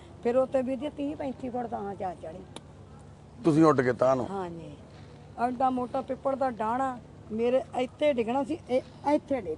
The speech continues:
Speaker 1: ਪਿਆ।
Speaker 2: ਨਾਲ ਹੀ?
Speaker 1: ਨਾਲ ਹੀ, ਫਰਕ ਨਾ।
Speaker 2: ਹੂੰ।
Speaker 1: ਜਾਣੀ ਵੀਰ ਜੀ ਉੱਤੇ ਅਸੀਂ ਜਦ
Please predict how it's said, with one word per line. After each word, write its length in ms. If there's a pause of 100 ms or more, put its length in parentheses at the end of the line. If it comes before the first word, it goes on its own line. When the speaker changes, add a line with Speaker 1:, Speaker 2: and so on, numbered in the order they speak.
Speaker 1:
ਪਿਆ। 160 (320)
Speaker 2:
ਨਾਲ 320
ਹੀ? 100 (180)
Speaker 1:
ਨਾਲ 320
ਹੀ, 60
ਫਰਕ 340
ਨਾ। 160 (260)
Speaker 2:
ਹੂੰ। 340
Speaker 1:
ਜਾਣੀ 220
ਵੀਰ 160
ਜੀ 80
ਉੱਤੇ 360
ਅਸੀਂ 200
ਜਦ 260